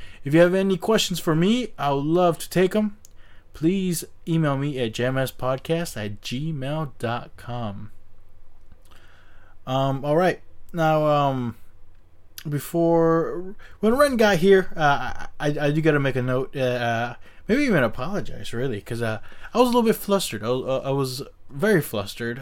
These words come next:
<laughs> because about fifteen minutes before the scheduled podcast session, uh, my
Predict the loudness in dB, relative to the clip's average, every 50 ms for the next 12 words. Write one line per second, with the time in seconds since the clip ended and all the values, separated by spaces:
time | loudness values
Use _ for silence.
0 | 0 4 6 6 6 6 2 -2 -6 -4 -4 -4 -4 -4 -2 -4 -2 0 0 0
1 | 2 0 0 0 2 4 4 4 4 2 -4 -8 -10 -8 -10 -10 -10 -10 -10 -10
2 | -10 -10 -10 -8 -8 -8 -8 -6 -6 -6 -6 -8 -10 -10 -10 -2 4 4 4 4
3 | 4 2 2 2 4 4 4 4 4 2 2 0 -2 -4 -4 -4 -6 -8 -6 -4
4 | 0 2 2 4 4 4 2 2 0 0 -2 -4 -8 -8 -6 -4 -2 -2 -2 -2
5 | -2 -2 -2 0 0 0 0 0 -2 -2 -2 -2 -2 -4 -4 -4 -4 -4 -6 -6
6 | -6 -6 -8 -8 -8 -10 -12 -14 -14 -16 -16 -16 -16 -16 -16 -12 -8 -4 -2 -2
7 | -2 -2 -2 -2 -2 -2 -2 -2 -2